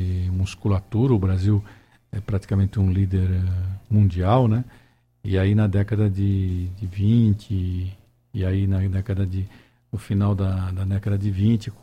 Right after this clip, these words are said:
com ele começa a, a cair, né? E aí você tem uma recupe-, uma, uma participação um pouco melhor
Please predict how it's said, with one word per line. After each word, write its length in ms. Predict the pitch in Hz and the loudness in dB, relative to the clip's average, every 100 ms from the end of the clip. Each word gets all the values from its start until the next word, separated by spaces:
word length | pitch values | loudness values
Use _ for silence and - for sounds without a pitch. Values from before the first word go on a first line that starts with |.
| - | -6
com 220 | 107 101 | 0 2
ele 100 | 101 | 0
começa 540 | 104 104 98 101 - 110 107 107 | 0 0 2 0 0 0 0 0
a, 440 | 104 101 95 90 - | 0 0 -2 -4 -6
a 120 | 117 | -6
cair, 340 | 104 120 87 - - _ | 2 4 4 -2 -16 _
né? 200 | 101 101 - - - | 0 0 -2 -16 -2
E 80 | 110 | 2
aí 200 | 104 107 | 4 4
você 260 | 113 - | 2 0
tem 240 | 107 107 110 | -2 2 4
uma 160 | 110 | 4
recupe-, 360 | 107 113 107 117 | 4 2 -4 -4
uma, 520 | 113 110 104 101 92 - - _ - | 0 4 4 4 0 -6 -20 _ -2
uma 100 | 107 | 0
participação 600 | 104 113 - 113 104 120 | 4 4 4 2 4 4
um 80 | 113 | 4
pouco 340 | 104 139 - | 4 2 4
melhor 640 | 147 131 101 101 117 127 | 4 6 6 6 6 6